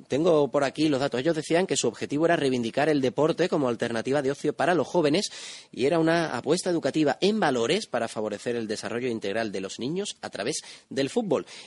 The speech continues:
Y ahí que os liasteis la manta a la cabeza la primera quincena de julio, tanto tus compañeras Arrate Orueta como Joana Ranz, Arazne Gómez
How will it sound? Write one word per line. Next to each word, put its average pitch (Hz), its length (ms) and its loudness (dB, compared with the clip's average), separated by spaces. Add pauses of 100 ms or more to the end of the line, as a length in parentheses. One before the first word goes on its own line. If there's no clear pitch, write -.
(100)
Y 101 100 -2
ahí 151 140 2
que 220 100 2
os 202 60 2
liasteis 190 360 2
la 110 80 -2
manta 151 220 -2
a 208 40 2
la 208 80 2
cabeza 202 340 0
la 104 80 0
primera 143 460 0
quincena 165 360 0
de 170 60 2
julio, 190 380 4
tanto 110 1160 0
tus - 100 -12
compañeras 120 540 -2
Arrate 104 440 -2
Orueta 135 420 0
como 131 280 0
Joana 107 300 -2
Ranz, 156 420 -2
Arazne 95 440 -8
Gómez 165 400 0